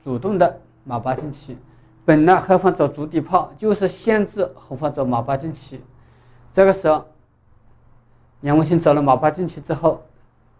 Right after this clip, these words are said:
黑方就是走卒三进一，红兵吃上来，那么炮肯定要打出来。这样，杨文清主动的弃了一个马，弃一个马之后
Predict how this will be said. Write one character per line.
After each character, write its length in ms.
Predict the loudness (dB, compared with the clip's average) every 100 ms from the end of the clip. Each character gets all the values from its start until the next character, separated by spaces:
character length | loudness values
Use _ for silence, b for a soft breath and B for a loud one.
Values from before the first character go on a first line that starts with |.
| _
黑 120 | -14
方 180 | -12 -12
就 140 | -14
是 180 | -16 -18 -20 _ _ _ _ _ _ _ _
走 120 | -4
卒 160 | -2 -2
三 220 | 0 0
进 180 | 0 -2
一， 200 | -2 -6 -18 _ _ _ _ _ _ _ _ _ _ _ _ _
红 220 | -2 0 4
兵 120 | 2
吃 200 | 0 -2
上 180 | 0 2
来， 240 | 0 -4 -12 _ _ -20 _ _ _ _ -12
那 100 | -8
么 140 | -8
炮 180 | -4 -4
肯 180 | -4 -6
定 100 | -6
要 80 |
打 180 | -6 -10 -14
出 100 | -14
来。 120 | -14 -14 _ _ _ _ -20 -20 _ _ _ _ _ _ _ _ -20 -20 _ _ _ _ _ -20 -20 _ _ _ -18 -18 -20 _ b b b b b -20 _ _ -10
这 80 | 2
样， 200 | 4 4
杨 160 | 2 2
文 100 | 0
清 240 | 0 -4
主 160 | -4 -2
动 160 | 2 4
的 180 | 2
弃 280 | 0 -6 4
了 120 | 4
一 80 | 6
个 140 | 4 2
马， 240 | 2 -6 -10 _ _ _ _ _
弃 200 | _ -4
一 60 | 2
个 100 | 2
马 160 | 2
之 140 | -2 -2
后 340 | 0 0 -2